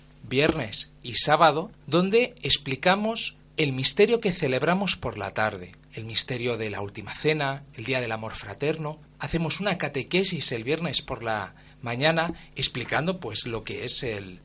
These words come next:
el misterio de la celebración, la, la crucifixión, la muerte de nuestro Señor. Y luego tenemos esa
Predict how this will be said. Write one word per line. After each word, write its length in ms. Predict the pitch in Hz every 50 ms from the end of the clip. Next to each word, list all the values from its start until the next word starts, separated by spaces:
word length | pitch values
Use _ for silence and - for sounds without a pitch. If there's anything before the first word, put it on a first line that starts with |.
| -
el 180 | 131 127 117 113
misterio 520 | 120 110 101 - - 151 151 170 175 175
de 120 | 151 143 123
la 140 | 113 110
celebración, 600 | - - 127 110 107 107 107 - - 135 131 131
la, 140 | 123 117 107 -
la 400 | - 131 123 117 113 107 98 98 -
crucifixión, 720 | - - 135 - 143 135 - 127 113 - - 165 160 151
la 120 | 127 117 113
muerte 360 | 127 139 156 156 - 175 160
de 120 | 147 127
nuestro 340 | 120 113 101 - - - 104
Señor. 460 | 98 - - 95 104 110 104 95 - - - -
Y 100 | - 127
luego 220 | 131 127 151 156
tenemos 460 | - - 139 139 156 165 - - - - - - - - - -
esa 400 | 135 - - 165 165 - -